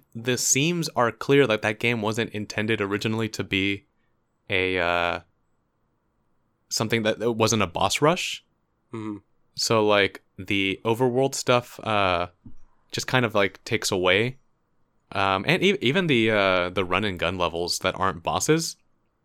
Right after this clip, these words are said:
Speaker 2: Mm-hmm.
Speaker 1: um, kind of feel like
Speaker 2: Slapped together?
Speaker 1: not sla-,
Speaker 2: Um,
Speaker 1: not, not slapped together. They just feel, uh, less inspired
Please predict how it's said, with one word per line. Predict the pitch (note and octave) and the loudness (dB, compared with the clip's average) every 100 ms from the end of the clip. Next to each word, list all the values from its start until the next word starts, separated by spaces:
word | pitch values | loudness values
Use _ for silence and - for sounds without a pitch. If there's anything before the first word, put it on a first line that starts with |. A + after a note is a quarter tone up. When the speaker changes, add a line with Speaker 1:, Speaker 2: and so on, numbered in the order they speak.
| _ _ - | _ _ -10
Speaker 2:
Mm-hmm. | G#2+ | -4
Speaker 1:
um, | F#2+ F2+ F2 E2+ F2+ _ _ _ _ - | 0 2 0 -4 -10 _ _ _ _ -4
kind | A#2 B2 | -2 -2
of | A#2 | -2
feel | - A#2 A2+ | 0 2 4
like | G2+ F#2 F2+ - _ _ _ | 4 4 2 -4 _ _ _
Speaker 2:
Slapped | - A2+ G2 | -8 -6 -4
together? | B2+ A2+ B2 E3 F#3 - - | -4 -2 -2 -2 -6 -14 -10
Speaker 1:
not | A2 A2 E3 | -4 0 2
sla-, | - F#3+ | 2 2
Speaker 2:
Um, | E3+ | 2
Speaker 1:
not, | A3 F3+ | 0 2
not | C4+ | 2
slapped | - A3 | 2 2
together. | F#2+ C#3 F#2+ E2+ | 2 2 2 2
They | A#2 | 2
just | B2+ C#3 - | 2 -2 -2
feel, | - D3+ C#3 | 0 2 4
uh, | A2 F#2+ F2+ E2+ - _ _ _ _ _ - - | 4 4 4 0 -4 _ _ _ _ _ -16 0
less | A2 - | 0 2
inspired | G#2+ - - F2+ D#2+ D#2+ | -2 0 4 4 2 -4